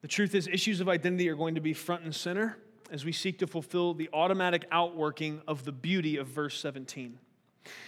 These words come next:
Because we are new creatures, the old is gone, the new is come, we see here the flow of thought. We are instantly given, as a part of our new identity, a mandate to be ministers and messengers of reconciliation.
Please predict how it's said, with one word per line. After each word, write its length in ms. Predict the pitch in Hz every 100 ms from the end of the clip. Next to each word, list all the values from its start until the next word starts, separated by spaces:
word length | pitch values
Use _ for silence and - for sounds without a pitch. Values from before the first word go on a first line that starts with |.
| - _
Because 480 | - 170 - 220 214
we 120 | 233
are 100 | 233
new 160 | 220 220
creatures, 640 | - 190 - 180 175 170
the 120 | 165
old 240 | 151 196 208
is 100 | 196
gone, 300 | 180 185 185
the 80 | 170
new 220 | 160 196
is 120 | 214
come, 440 | - 160 151 143 - - - - _
we 120 | 175
see 260 | - 214 208
here 180 | 208
the 100 | 175
flow 300 | - 202 208
of 100 | 208
thought. 280 | 208 202 165
We 120 | 180
are 120 | 185 185
instantly 540 | 220 247 - 262 196 220
given, 340 | 170 196 190
as 140 | 170 165
a 60 |
part 200 | 139 202
of 80 | 185
our 100 | 175
new 200 | 180 185
identity, 500 | 160 160 185 196 214 165
a 60 |
mandate 640 | 156 160 170 147 127 - - - _ _ _ _ - _ -
to 100 | 170
be 120 | 170
ministers 1000 | 165 175 202 220 - 240 233 233 - - -
and 280 | 160 165 170
messengers 800 | 185 165 160 139 139 127 117 - -
of 140 | 135
reconciliation. 840 | 151 147 139 156 139 131 127 -